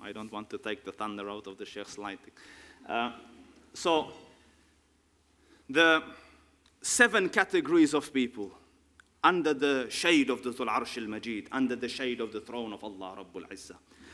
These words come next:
سَبْعَةٌ يُظِلُّهُمُ اللَّهُ فِي ظِلِّهِ يَوْمَ لَا ظِلَّ إِلَّا ظِلُّهُ وَلَا بَاقٍ إِلَّا وَجْهَهُ. The first one, إِمَامٌ عَادِلٌ,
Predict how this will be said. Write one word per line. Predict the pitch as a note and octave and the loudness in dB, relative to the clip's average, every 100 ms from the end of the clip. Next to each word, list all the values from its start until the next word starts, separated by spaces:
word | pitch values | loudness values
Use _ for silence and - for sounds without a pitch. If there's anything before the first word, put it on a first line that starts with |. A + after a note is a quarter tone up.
| - | -8
سَبْعَةٌ | - - D#3+ F#3+ G3+ | -2 4 6 6 2
يُظِلُّهُمُ | F3+ E3 C#3+ D#3+ D#3 D3+ D3+ | 2 2 4 2 2 0 2
اللَّهُ | C#3+ C3 C#3 C3+ B2+ | 2 4 2 2 -2
فِي | B2 | -4
ظِلِّهِ | A#2 B2 G#2 G2+ - _ - - - | -2 -2 -2 -6 -10 _ -20 -10 0
يَوْمَ | C#3 C#3 D3 | 4 4 4
لَا | E3 C#3+ | 4 4
ظِلَّ | D#3+ B2+ C3+ | 4 2 2
إِلَّا | C#3+ A#2+ A#2 A2 | 2 2 -2 -2
ظِلُّهُ | A#2+ G#2+ G2 - _ _ - | -4 -4 -8 -10 _ _ -2
وَلَا | C3+ C3+ | 2 2
بَاقٍ | C#3+ D#3 D3 C3 | 4 2 2 -2
إِلَّا | C3+ A#2 A#2 | 0 -2 -2
وَجْهَهُ. | B2 - A2+ G2 - _ - - _ - | -4 -4 -8 -12 -16 _ -20 -20 _ -6
The | D3 | 0
first | G#3+ G3+ - E3+ | 4 4 2 0
one, | D#3+ | 0
إِمَامٌ | D#3+ E3+ F3+ F3 D3 C#3 | 2 2 4 4 4 4
عَادِلٌ, | B2 C#3 A#2+ A2+ F#2+ | 4 4 0 -4 -6